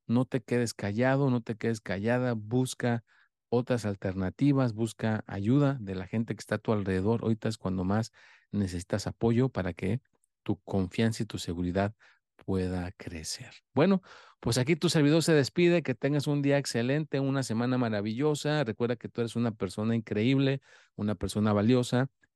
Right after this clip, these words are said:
mereces respeto y que te vaya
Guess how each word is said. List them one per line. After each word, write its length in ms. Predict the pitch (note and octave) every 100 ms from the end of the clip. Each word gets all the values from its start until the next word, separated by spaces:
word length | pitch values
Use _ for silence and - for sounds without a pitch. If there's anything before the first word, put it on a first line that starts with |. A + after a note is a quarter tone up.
| _
mereces 340 | F#2 F#2 A2 G#2+
respeto 580 | G#2+ C#3 C3 C3+ C#3+ _ _ -
y 60 | -
que 140 | -
te 160 | - F#2+
vaya 500 | G#2 A2+ A#2+ B2